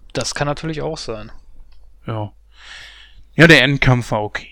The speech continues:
Speaker 2: Also das, das war das, was man davon erwarten konnte. Und naja gut, äh, dann kam ja jetzt die Schlussszene, wo Peter dann halt, ähm,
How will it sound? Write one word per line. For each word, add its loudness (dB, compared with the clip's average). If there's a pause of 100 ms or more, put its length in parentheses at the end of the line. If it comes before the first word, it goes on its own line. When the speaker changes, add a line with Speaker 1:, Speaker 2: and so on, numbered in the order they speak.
(260)
Speaker 2:
Also 0
das, -2
das -4
war 8
das, 2
was -2
man 2
davon -2
erwarten 0
konnte. -8
Und -12 (420)
naja -4
gut, -2
äh, 0 (600)
dann -2
kam 0
ja 2
jetzt -2
die 0
Schlussszene, 0
wo 2
Peter 0
dann 0
halt, 0
ähm, -6